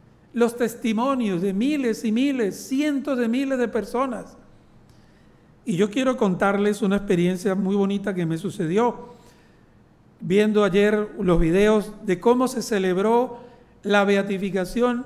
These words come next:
en otros países del mundo. Me acordé de una señora que yo tuve ocasión de visitar en un pueblito cerca de Nápoles, en Italia. Esa señora, hace muchos años, le habían descubierto un tumor.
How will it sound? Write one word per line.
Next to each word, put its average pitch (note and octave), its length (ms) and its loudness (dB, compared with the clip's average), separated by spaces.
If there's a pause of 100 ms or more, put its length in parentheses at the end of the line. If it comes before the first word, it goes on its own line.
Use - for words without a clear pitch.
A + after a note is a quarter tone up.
en G3+ 160 0
otros A3 300 0
países G#3+ 440 0
del G3 180 2
mundo. A3+ 580 -2 (1080)
Me G3+ 120 4
acordé A3 420 4
de C4 120 0
una B3 200 2
señora G#3+ 540 0
que F#3+ 120 -2
yo G3 520 0 (500)
tuve A3 260 4
ocasión G#3 480 2
de G3+ 120 2
visitar G3+ 920 -2 (680)
en F#3 240 4
un G#3 140 0
pueblito A3 500 0
cerca G3+ 420 -2
de F3 140 0
Nápoles, G#3 840 -2
en F3+ 140 -4
Italia. D#3+ 560 0 (1700)
Esa G#3 260 2
señora, A#3 800 -2
hace G3+ 180 -4
muchos G#3+ 360 0
años, G#3 280 0
le F3+ 80 2
habían F3 240 2
descubierto G#3 600 2
un G#3+ 220 0
tumor. A3+ 440 0